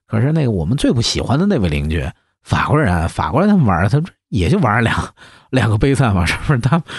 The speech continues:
他们也有这个，呃，法国杯嘛，是不是？啊，也有联赛杯嘛。那像这种情形，是吧？各个俱乐部当时是报以热烈掌声啊，这，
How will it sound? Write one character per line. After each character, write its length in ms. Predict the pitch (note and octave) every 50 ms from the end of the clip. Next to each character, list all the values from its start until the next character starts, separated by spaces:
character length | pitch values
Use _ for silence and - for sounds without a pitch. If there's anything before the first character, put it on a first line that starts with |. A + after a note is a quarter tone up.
| - - -
他 140 | - D#3+ A3
们 100 | G3 D#3
也 60 | C3
有 60 | A2
这 140 | G2 A2 G#2
个， 140 | F2+ F2+ F2+ - - - - - -
呃， 160 | _ G2+ F2+ F2
法 180 | - G2 F#2
国 120 | F#2 B2+ C#3
杯 160 | C#3+ C#3+ C#3
嘛， 240 | C3 A2 G2+ F#2+ F#2
是 100 | G#2 A#2
不 80 | A2+
是？ 240 | G#2+ G#2 F#2 F2+ E2 - _ _ _ _ _ _
啊， 220 | - E2+ E2 E2 F2
也 120 | F2 G#2
有 100 | A#2 G#2+
联 180 | F#2+ G2 G#2 A2+
赛 140 | A#2+ A2+
杯 160 | G2 G2+ G#2+ G#2
嘛。 220 | G2 F2+ E2+ F2 _ _ _ _ _ _ _ _ _ _ - _ _ _ _ _
那 260 | D#3 A3+ A3+ G#3 D#3
像 180 | C3+ - C#3
这 100 | B2+ B2
种 160 | A2+ G2 F2+ F2
情 200 | - G#2 G2+ G2+
形， 380 | G2+ G2 G2+ G#2 G#2+ G2 - -
是 100 | - C#3
吧？ 320 | A2 G2 F#2+ F#2+ - - _ _ _ _ _ _ _ _
各 220 | _ - G3 E3 G#2+
个 80 | F#2
俱 140 | G#2+ A#2+ C#3+
乐 80 | B2+ A2+
部 120 | - - -
当 260 | - - - D3+ D3
时 240 | B2 B2+ B2+ C3+ C3+
是 200 | C3+ A#2+ G2+ - -
报 140 | _ A2+ G#2
以 80 | F2+ D#2+
热 300 | A#2 D3 A#3 C#4 G#3 -
烈 120 | A#2+ A#2
掌 200 | G2+ - G2 F2
声 240 | D#2+ A#2 A#2 A2+ A2+
啊， 380 | - - - - C#4+ D4 - C#3+ -
这， 140 | - -